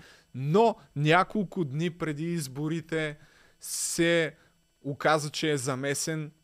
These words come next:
или поне този човек, ето този тук, в дясно, а, в ляво по-скоро, който след малко ще е на близък план, го замеси.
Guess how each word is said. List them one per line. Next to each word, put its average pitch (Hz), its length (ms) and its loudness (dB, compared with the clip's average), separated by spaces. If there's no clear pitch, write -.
или 123 160 -4
поне 127 420 -6
този 131 320 -4
човек, 143 460 -4
ето 117 260 -6
този 117 400 -6
тук, - 300 -10
в 123 280 -4
дясно, 123 540 -2
а, 107 680 -2
в 101 200 -10
ляво 117 320 -2
по-скоро, 147 560 -4
който 117 280 -8
след 113 180 -10
малко 113 240 -6
ще - 160 -10
е 101 60 -10
на 90 100 -14
близък 143 380 -8
план, 151 320 -6
го 147 120 -8
замеси. 147 640 -6